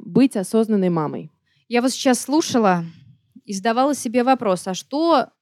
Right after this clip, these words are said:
Speaker 2: же на самом деле, и что это значит осознанный родитель? Ведь большинство из нас, наверное, когда становятся мамами и папами, да,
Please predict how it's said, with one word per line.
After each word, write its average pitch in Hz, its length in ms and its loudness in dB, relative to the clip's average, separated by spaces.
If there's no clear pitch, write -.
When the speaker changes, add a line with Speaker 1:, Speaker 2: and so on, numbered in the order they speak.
Speaker 2:
же 196 220 0
на 190 120 2
самом 208 420 0
деле, 269 320 0
и 254 120 4
что 285 180 -2
это 262 200 0
значит 254 440 0
осознанный 226 640 0
родитель? 208 540 -2
Ведь 190 200 -6
большинство 233 560 0
из 247 120 0
нас, 240 300 0
наверное, 202 400 -2
когда 196 280 -2
становятся 214 540 0
мамами 190 520 0
и 180 40 0
папами, 220 500 0
да, 196 240 0